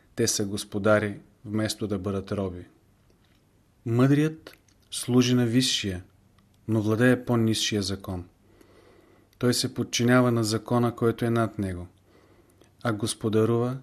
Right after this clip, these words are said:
и дава заповеди на закона, на неговото поле и на тези, които са под неговото поле. Постъпвайки така, той пак си остава част от принципа,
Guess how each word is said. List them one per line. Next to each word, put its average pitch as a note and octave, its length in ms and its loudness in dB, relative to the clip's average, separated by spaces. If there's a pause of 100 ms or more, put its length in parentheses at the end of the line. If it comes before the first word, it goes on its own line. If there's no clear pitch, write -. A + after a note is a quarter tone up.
(340)
и A#2 80 -2
дава A#2 320 4
заповеди A2 520 2
на G#2+ 120 0
закона, A2 520 -4 (840)
на G#2+ 120 -2
неговото A2+ 500 0
поле G#2+ 380 -4 (960)
и B2+ 80 2
на G#2+ 200 0
тези, A#2+ 340 4
които G#2+ 300 -4
са A2 160 -6
под G#2+ 440 0
неговото F2+ 480 -6
поле. F2 320 -14 (1400)
Постъпвайки D3 640 2
така, A2+ 400 -2 (880)
той C3+ 180 2
пак C3+ 180 4
си - 140 0
остава A2 400 0
част G#2+ 300 -2
от G2+ 160 -10
принципа, A2 480 -4